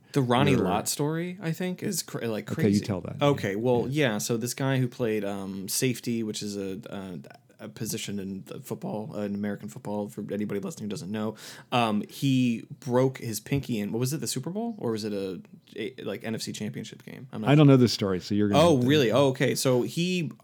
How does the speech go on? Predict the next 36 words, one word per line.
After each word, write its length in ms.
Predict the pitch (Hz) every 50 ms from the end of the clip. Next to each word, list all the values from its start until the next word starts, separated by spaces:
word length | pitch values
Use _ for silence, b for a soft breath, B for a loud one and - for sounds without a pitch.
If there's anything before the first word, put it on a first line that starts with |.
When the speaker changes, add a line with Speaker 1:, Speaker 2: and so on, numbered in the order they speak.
| _ - - _ _ -
Speaker 1:
it 160 | - 143 143 135
was 200 | 139 147 135 -
either 420 | - 156 170 175 185 185 180 170
a 240 | - - 123 120 120
Super 220 | 120 - 180 165 165
Bowl 220 | 160 160 156 147
that 160 | 131 123 127
the 220 | - 120 113 110 107
forty-niners 580 | 104 - 143 135 127 123 120 117 117 117 110 113
were 80 | 117 104
playing 460 | - - 120 113 110 110 110 110 104
or 260 | 104 107 104 104 101
it 140 | - 98 104
was 200 | 104 104 101 98 104
a 220 | 98 95 95 95 -
N 100 | 107 104
F 60 | 107 -
C 100 | - 104
Championship 460 | - - 110 107 110 104 - 110 104
game. 180 | - 107 104 104
I 40 | 101
apologize 420 | 101 - 104 104 104 104 98 95
for 60 | -
getting 140 | 107 101 98
the 60 | 101
details 400 | 101 101 101 - - 98 101 -
wrong, 180 | 101 92 92 101
but 180 | 123 92 95 B B B B B B
either 260 | 131 135 139 147 147
way, 180 | 131 123 110 107
he 80 | 110 113
broke 240 | 117 135 131 131
his 80 | 131 120
pinky, 460 | - - 123 107 - - 58 - - b b b b b b b b b b _ _ -
and 480 | 120 117 113 110 107 104 104 101 104 - _ _
he, 1000 | - - - - - - - - 135 127 127 123 120 117 113 113 110 107 - -